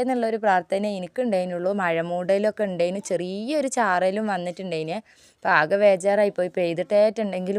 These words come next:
കുടുങ്ങിപ്പോവും. എല്ലാവരെയും നമ്മൾ വിളിച്ചിട്ട് മര്യാദയ്ക്ക് ഇരുന്ന് തിന്നാൻ പറ്റണ്ടേ? എല്ലാവരും നോമ്പെടുത്തവർ എല്ലാവരും ഒരുപോലെ തന്നെയാണല്ലോ. എല്ലാവർക്കും നല്ലോണം ഒന്ന് ഇരുന്ന് കഴിക്കാൻ പറ്റല്ലേ? പടച്ചോനെ പെയ്യല്ലേ എന്നിങ്ങനെ പറഞ്ഞിട്ടുണ്ടായിന് കേട്ടോ. എന്തായാലും പടച്ചോൻ കാത്ത് മഴയൊന്നും പെയ്തിയില്ല.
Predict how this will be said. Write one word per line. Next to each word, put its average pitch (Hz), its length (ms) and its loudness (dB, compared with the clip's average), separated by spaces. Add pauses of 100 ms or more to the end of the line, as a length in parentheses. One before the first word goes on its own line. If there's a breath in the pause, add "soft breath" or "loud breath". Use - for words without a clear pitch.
കുടുങ്ങിപ്പോവും. 185 580 0
എല്ലാവരെയും 170 400 0
നമ്മൾ 185 160 -6 (100)
വിളിച്ചിട്ട് 170 500 -4 (460 loud breath)
മര്യാദയ്ക്ക് 196 520 2
ഇരുന്ന് 220 200 2 (200)
തിന്നാൻ 202 340 -2
പറ്റണ്ടേ? 180 420 -2
എല്ലാവരും 214 500 2
നോമ്പെടുത്തവർ 196 600 -2 (140)
എല്ലാവരും 190 520 0
ഒരുപോലെ 185 420 -2
തന്നെയാണല്ലോ. 170 580 -4 (400 loud breath)
എല്ലാവർക്കും 175 440 -2
നല്ലോണം 185 340 0
ഒന്ന് 196 160 -4
ഇരുന്ന് 185 240 -10
കഴിക്കാൻ 185 460 -4
പറ്റല്ലേ? 180 400 -6
പടച്ചോനെ 185 420 -6 (140)
പെയ്യല്ലേ 175 500 0
എന്നിങ്ങനെ 233 420 0
പറഞ്ഞിട്ടുണ്ടായിന് 185 680 -2
കേട്ടോ. 165 200 0 (640 loud breath)
എന്തായാലും 202 400 4
പടച്ചോൻ 185 320 0 (100)
കാത്ത് 165 300 2 (160)
മഴയൊന്നും 185 480 -4
പെയ്തിയില്ല. 175 520 -2